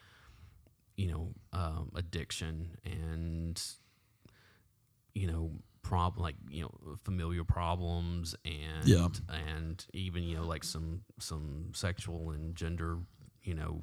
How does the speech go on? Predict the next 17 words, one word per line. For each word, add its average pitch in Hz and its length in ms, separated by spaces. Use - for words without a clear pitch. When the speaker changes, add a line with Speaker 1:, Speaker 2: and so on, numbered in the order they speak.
Speaker 1:
politics 85 840
and 80 120
that - 120
kind 85 160
of - 80
stuff. 90 380
And, 120 100
Speaker 2:
Okay. 95 120
Speaker 1:
and 110 100
it's 107 120
one, 180 180
again, 127 340
one 131 120
of 120 80
those 104 180
things 95 260
where, 95 180